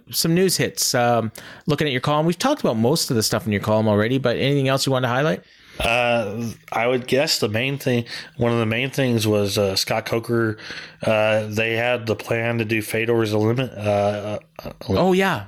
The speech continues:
Speaker 1: yeah.
Speaker 2: uh, retirement fight, and they were actually gonna hold it in the Red Square in Moscow this year, but that has
Speaker 1: <laughs>
Speaker 2: been
Speaker 1: Yeah.
Speaker 2: <laughs> that has been complete, that is now completely off the table. That is not happening.
Speaker 1: I wonder why.
Speaker 2: Yeah, there's,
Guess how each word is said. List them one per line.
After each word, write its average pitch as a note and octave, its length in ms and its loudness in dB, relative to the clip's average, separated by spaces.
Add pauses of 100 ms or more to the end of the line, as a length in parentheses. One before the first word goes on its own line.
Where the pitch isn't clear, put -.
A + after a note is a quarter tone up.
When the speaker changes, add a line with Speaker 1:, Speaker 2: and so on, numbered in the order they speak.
(100)
Speaker 1:
yeah. A#2+ 160 0
Speaker 2:
uh, G#2+ 440 2 (240)
retirement C3+ 520 -2
fight, A2 440 0 (400)
and - 100 -2
they A2+ 80 0
were A#2+ 80 0
actually B2 260 -4
gonna A#2+ 140 0
hold B2 220 0
it B2+ 60 2
in A#2 100 -2
the A2+ 80 0
Red A#2 260 2
Square B2+ 520 0
in G#2+ 120 0
Moscow A2 720 0 (380)
this A2 220 0
year, G2 240 0
but A2 480 -2 (140)
that A#2+ 320 0
has A#2+ 240 0
Speaker 1:
<laughs> - 20 -18
Speaker 2:
been A#2+ 460 0
Speaker 1:
Yeah. C#3 360 2
Speaker 2:
<laughs> - 520 -10
that C3 80 2 (100)
has C3+ 120 0
been C#3+ 180 0
complete, F3 460 0
that C#3 240 2
is C3 100 -2
now C#3+ 180 2
completely D3 600 0
off B2 240 2
the A#2 60 -6
table. A2+ 580 -2 (460)
That B2+ 220 2
is B2+ 120 -4
not B2 200 0
happening. A#2 380 0
Speaker 1:
I A#2 40 0
wonder F3+ 280 0
why. B2 360 2 (360)
Speaker 2:
Yeah, G#2+ 380 0
there's, G#2+ 500 -2